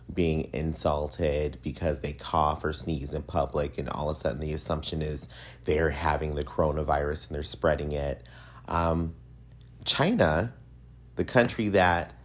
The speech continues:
a lot of the idiotic videos we've seen online in America for xenophobia, has their own xenophobia problem. So what's happening in Guangzhou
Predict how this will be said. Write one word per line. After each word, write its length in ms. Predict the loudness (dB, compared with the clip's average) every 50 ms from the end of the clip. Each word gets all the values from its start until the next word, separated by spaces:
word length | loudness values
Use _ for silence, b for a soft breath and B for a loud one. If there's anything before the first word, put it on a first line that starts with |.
| -6 0
a 60 | 4
lot 220 | 6 8 8 8 8
of 200 | 6 4 2 0 -8 -18 -20 -4 0
the 180 | 2 2 2 0 -6 -16 -20 -8 0 2
idiotic 460 | 4 6 8 8 10 10 8 6 4
videos 460 | 4 4 4 4 4 4 4 4 4
we've 140 | 2 -2 -2
seen 220 | 0 0 2 2 2
online 400 | 2 2 2 2 0 0 0 0
in 120 | 0 0
America 800 | 0 0 0 0 0 -2 -4 -6 -4 0 2 2 2 2 0 -2
for 100 | 0 -2
xenophobia, 880 | -2 0 0 -2 -2 -2 0 0 0 0 0 0 2 4 4 4 4 B B B B B B B B
has 200 | -2 -2 4 6
their 180 | 4 4 4 2 4
own 260 | 6 6 8 8 6
xenophobia 720 | 6 6 6 4 4 4 4 2 2 2 2 0 -2 -2 0
problem. 520 | 0 0 0 0 -4 -6 -8 -10 -10 -14 -16 -18 -20 B B B B B B B
So 160 | 8 10 12
what's 180 | 12 10 8
happening 440 | 4 2 2 2 4 6 6 6 6
in 640 | 6 6 6 6 8 8 8 6 4 2 0 -4 4
Guangzhou 840 | 8 10 10 10 10 8 6 4 4 6 6 6 6 4 2 -2